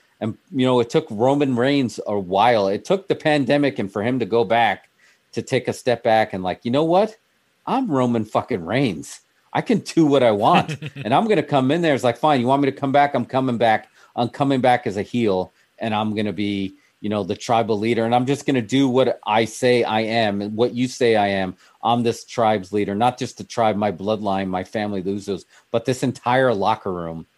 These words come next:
Speaker 1: 'cause
Speaker 2: Mm-hmm.
Speaker 1: that's a shoot." And
Speaker 2: Mm-hmm.
Speaker 1: guess what? He's the most over character. He's the most compelling character that they have right now on that brand.
Speaker 2: And he seems to be, uh, adjusting well to the post Thunderdome, uh,
Speaker 1: Yeah.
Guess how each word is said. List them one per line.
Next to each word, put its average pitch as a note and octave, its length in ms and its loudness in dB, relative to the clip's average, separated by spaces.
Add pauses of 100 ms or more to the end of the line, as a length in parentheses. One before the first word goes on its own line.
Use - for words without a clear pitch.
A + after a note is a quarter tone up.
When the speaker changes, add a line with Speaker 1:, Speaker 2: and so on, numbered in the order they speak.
(320)
Speaker 1:
'cause A#2+ 120 -4
Speaker 2:
Mm-hmm. - 20 -4
Speaker 1:
that's A#2 220 -2
a A#2 40 -8
shoot." - 500 -6 (300)
And G2 120 -6
Speaker 2:
Mm-hmm. - 40 -8
Speaker 1:
guess B2 220 0
what? A#2 240 0 (340)
He's C3 160 -2
the D3+ 80 2
most B2 260 2
over A2+ 240 2
character. G2 460 -2
He's A2+ 220 -4
the C3 80 -2
most A#2+ 240 0
compelling C#3+ 500 0
character G2 640 -2 (300)
that A#2 180 0
they A2+ 140 2
have C#3 300 2
right G#2+ 200 2
now G2 180 -2
on F2+ 120 -2
that F2 220 -2
brand. E2+ 480 -6
Speaker 2:
And C3+ 120 -6
he F3+ 100 0
seems A3 380 -4
to A#3+ 80 -4
be, A3 280 -4
uh, E3+ 360 0
adjusting D#3 480 -2
well F#3+ 160 2
to D#3+ 100 -2
the C3 80 -6
post D3+ 480 -6
Thunderdome, A2+ 640 -8 (100)
uh, F#2 460 -12
Speaker 1:
Yeah. B2+ 400 0